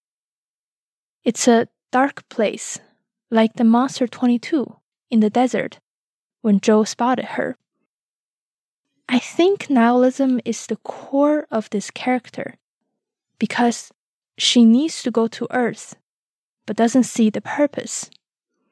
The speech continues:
She treads back and forth between wanting to find her spark, the passion of living, and logically finding no good reasons to live. As a result,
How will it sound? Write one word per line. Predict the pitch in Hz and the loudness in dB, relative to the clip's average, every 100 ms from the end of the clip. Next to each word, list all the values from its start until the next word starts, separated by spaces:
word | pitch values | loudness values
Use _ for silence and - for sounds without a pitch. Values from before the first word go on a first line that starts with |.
| _ _ _ _ _ _ | _ _ _ _ _ _
She | - - | -6 -4
treads | 214 - 226 | 0 2 0
back | - 214 - | 0 -6 -6
and | 208 | -6
forth | - 311 370 - - - | 2 2 2 -2 -16 -12
between | 208 - 240 226 220 - - | -8 0 4 4 2 -2 -4
wanting | 226 220 254 - 311 311 | -2 0 -2 -4 -6 -6
to | 302 | -8
find | - 277 294 - | -2 -2 -2 -4
her | 285 | -2
spark, | 269 - 269 302 - - _ _ - | -2 -2 -2 -4 -10 -20 _ _ -10
the | |
passion | 214 - 233 - 262 277 - _ - | -6 -2 0 0 -2 -2 -8 _ -6
of | 208 | -2
living, | 226 233 277 294 _ _ _ _ _ _ _ - | 0 0 0 -4 _ _ _ _ _ _ _ -2
and | 240 226 220 214 - _ | 2 4 4 2 -4 _
logically | - 247 285 311 - 240 | -2 2 2 0 -2 -2
finding | 208 - 226 220 214 214 | -2 0 2 4 4 4
no | 226 247 | 4 2
good | - 233 226 | 0 -2 0
reasons | 233 285 214 226 - - | 0 0 -2 -8 -12 -10
to | - | -4
live. | 208 254 226 - - _ _ _ _ _ _ _ _ _ _ - | 2 4 4 -2 -20 _ _ _ _ _ _ _ _ _ _ -4
As | 220 247 | 0 2
a | |
result, | 220 214 254 311 - | 2 4 2 0 -4